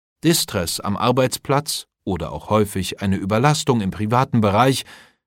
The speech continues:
ebenso wie die Corona-Maßnahmen, wenn sie die Lebensgrundlage zerstören, hemmen die Nervenzellenneubildung im Hippocampus und führen so auf Dauer sogar zu einem Kapazitätsverlust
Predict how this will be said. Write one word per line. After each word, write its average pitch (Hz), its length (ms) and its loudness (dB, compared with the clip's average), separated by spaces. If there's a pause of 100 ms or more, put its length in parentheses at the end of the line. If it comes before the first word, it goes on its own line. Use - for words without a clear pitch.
ebenso 90 560 0
wie 76 80 -6
die 76 120 -8
Corona-Maßnahmen, 98 1400 0
wenn 82 140 -2
sie 80 120 -6
die 80 120 -6
Lebensgrundlage 110 920 2
zerstören, 117 640 2 (460)
hemmen 156 400 6
die 139 120 4
Nervenzellenneubildung 107 1400 4
im 104 200 0
Hippocampus 104 800 0 (440)
und 135 180 0
führen 135 380 6
so 117 300 2
auf 139 200 -2
Dauer 120 340 6
sogar 120 460 2
zu - 160 0
einem 127 240 -2
Kapazitätsverlust 127 1200 0